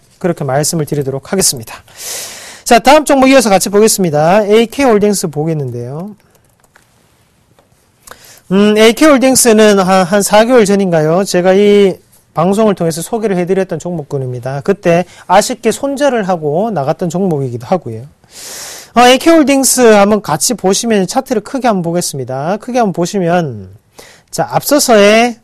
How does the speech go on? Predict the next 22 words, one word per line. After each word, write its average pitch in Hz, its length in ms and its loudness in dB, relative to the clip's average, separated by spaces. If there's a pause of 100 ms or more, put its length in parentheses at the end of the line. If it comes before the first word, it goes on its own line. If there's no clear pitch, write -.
어느 175 120 -2
정도 208 160 0
저항권 226 460 2
움직임을 208 440 0
돌파하는 214 480 0
모습이 185 400 -2
나타났죠. 202 920 -2
그리고 214 240 4
새로운 240 340 0
시세가 214 340 -2
출발이 240 400 -2
되었습니다. 190 760 0 (440)
요렇게 262 440 2
보면 226 560 4
되겠죠. 202 680 0 (720)
자, 180 100 -2
차트 302 300 0
보는 247 240 2
법 247 180 2
이제 190 140 2
아시겠죠? 196 800 2 (140)
거기에, 208 640 4